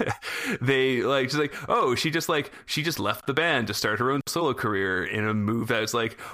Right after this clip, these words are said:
wildly, wildly, like, out of character for her." And they just, like, this childhood friend who was always gonna be doomed from the start,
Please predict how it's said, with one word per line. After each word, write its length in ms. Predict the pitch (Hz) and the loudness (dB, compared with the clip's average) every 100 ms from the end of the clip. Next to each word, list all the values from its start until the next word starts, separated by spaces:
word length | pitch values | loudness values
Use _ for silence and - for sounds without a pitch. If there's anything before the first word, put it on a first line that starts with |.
| - | -10
wildly, 640 | 104 95 104 120 110 120 | -4 0 2 2 2 0
wildly, 840 | 110 107 104 113 110 113 113 107 - - | 2 0 2 0 2 2 2 0 -4 -6
like, 220 | 113 117 113 | -2 0 2
out 140 | 127 | 0
of 100 | 131 | 0
character 300 | 165 156 123 | 0 0 -2
for 140 | 110 | -2
her." 300 | 104 104 107 101 | -2 0 0 0
And 260 | 107 110 | 0 0
they 100 | 110 | 0
just, 240 | 110 117 120 | 0 -2 0
like, 320 | 117 110 - _ - - | 0 0 -6 _ -20 -6
this 240 | 120 117 - - | -2 -2 -6 -10
childhood 400 | - 131 139 151 | -4 0 2 0
friend 340 | 131 190 170 117 | 0 0 0 0
who 100 | 110 | 0
was 120 | 110 | 2
always 200 | 117 123 | 0 0
gonna 160 | 135 139 | 0 0
be 80 | |
doomed 460 | 120 135 143 143 131 | 0 0 0 0 -2
from 160 | - 139 | -2 -2
the 80 | |
start, 460 | 135 165 151 92 - | -2 0 0 0 -6